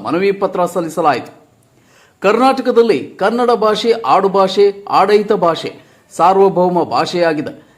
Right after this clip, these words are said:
ಕನ್ನಡ ಭಾಷೆಯಲ್ಲಿ ಶಿಕ್ಷಣವನ್ನ ಕಲಿತವರಿಗೆ ಉದ್ಯೋಗ ಕೊಡಿಸುವುದು ರಾಜ್ಯ ಸರ್ಕಾರದ ಮೊದಲ ಆದ್ಯತೆಯಾಗಬೇಕು. ಕನ್ನಡ ಕಂಡಕ್ಟರ್ ಮೇಲೆ ಕರ್ನಾಟಕ ಬಸ್ಗಳಿಗೆ ಕಪ್ಪು ಮಸಿ ಹಚ್ಚಿದವರಿಗೆ ಕಠಿಣವಾದ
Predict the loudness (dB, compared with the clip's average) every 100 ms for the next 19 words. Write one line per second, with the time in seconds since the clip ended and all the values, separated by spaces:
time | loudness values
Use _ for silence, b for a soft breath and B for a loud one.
0 | b -2 0 2 2 2 2 2 0 0
1 | -4 -8 -12 -12 -8 -6 -6 -4 -6 -6
2 | -8 -4 -4 -2 -6 -8 -8 -6 2 4
3 | 4 0 -4 -6 -8 -6 -4 0 0 0
4 | -4 -2 -4 0 0 0 -4 -6 -4 0
5 | 2 0 0 -4 -2 -2 0 -2 -4 -8
6 | -14 _ b b b b -6 -4 -2 -2
7 | -2 -2 -2 -4 -4 -6 -4 0 0 0
8 | -2 -2 -2 -2 -2 -2 -2 -4 -2 -2
9 | -2 -8 -4 -4 -2 -4 -4 -4 -2 -2
10 | -4 -2 0 0 0 -4 -6 B B B
11 | -2 0 0 2 2